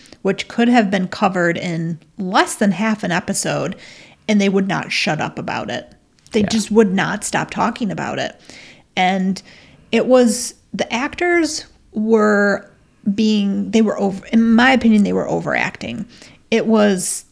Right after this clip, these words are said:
Speaker 1: little things, they, they were becoming more and more dramatic.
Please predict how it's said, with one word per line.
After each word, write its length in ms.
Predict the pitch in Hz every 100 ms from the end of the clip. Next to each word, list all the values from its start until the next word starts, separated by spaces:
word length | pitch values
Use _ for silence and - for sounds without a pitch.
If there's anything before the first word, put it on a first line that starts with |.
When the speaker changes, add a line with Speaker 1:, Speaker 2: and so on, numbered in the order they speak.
| -
Speaker 1:
little 380 | 226 233 247 262
things, 840 | 247 240 220 208 208 208 202 - - 196 180 190 _
they, 200 | 196 185
they 180 | 185 208
were 100 | 202
becoming 460 | 202 208 226 226 208
more 260 | 202 202
and 100 | 214
more 160 | 202 185
dramatic. 720 | 185 175 165 165 208 254 -